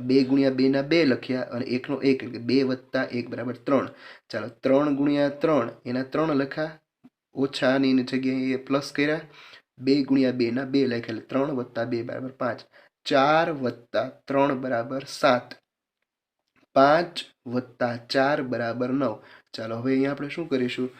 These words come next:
તો કે તોતેર ગુણ્યા તોતેર,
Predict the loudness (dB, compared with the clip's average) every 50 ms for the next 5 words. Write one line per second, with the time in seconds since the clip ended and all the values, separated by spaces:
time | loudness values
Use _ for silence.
0 | -20 -20 _ -20 -20 -20 -18 -12 -10 -10 -10 -12 -16 -20 -20 _ -2 -2 -2 -2
1 | -2 -4 0 2 4 4 4 2 0 -2 -6 -14 _ _ _ _ _ _ _ _
2 | _ _ _ _ _ _ -20 -20 -20 -20 -20 -20 -20 -20 -16 -10 -2 0 4 6
3 | 6 6 6 6 4 2 0 -4 -12 -20 -4 _ 4 4 4 4 0 -2 -2 0
4 | -2